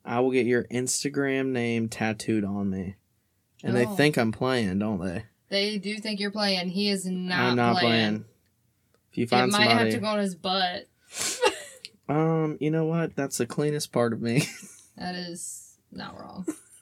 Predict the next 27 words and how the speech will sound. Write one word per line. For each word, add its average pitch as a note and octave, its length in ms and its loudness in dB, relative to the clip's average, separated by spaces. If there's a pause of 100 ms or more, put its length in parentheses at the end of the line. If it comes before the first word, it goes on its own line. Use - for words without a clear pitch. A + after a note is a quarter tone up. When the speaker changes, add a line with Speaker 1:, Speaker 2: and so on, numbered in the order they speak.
(220)
Speaker 2:
<laughs> - 600 -18
Not - 320 -18
Speaker 1:
She's D3 200 2
Speaker 2:
wrong. B2+ 100 4
Speaker 1:
gonna A#2 80 2
cut G#2+ 180 0
all F2+ 180 2
that D#2+ 140 -2
out, D2+ 240 -4
so G#2+ 180 -2
you're G#2+ 160 0
not, G2+ 180 0
I'm G2 280 0
not G2+ 160 0
actually F2+ 300 -4
gonna G2 140 0
have G2+ 200 -4
to - 80 -10
do G2 240 -6
it. - 180 -14 (1040)
Speaker 2:
Hopefully. G#3 400 -10 (680)
<laughs> - 840 -12
Speaker 1:
We A3 120 10
should C4+ 280 6
do D3+ 220 10
that. G#2 380 4 (640)
Speaker 2:
Well. F#4+ 400 -6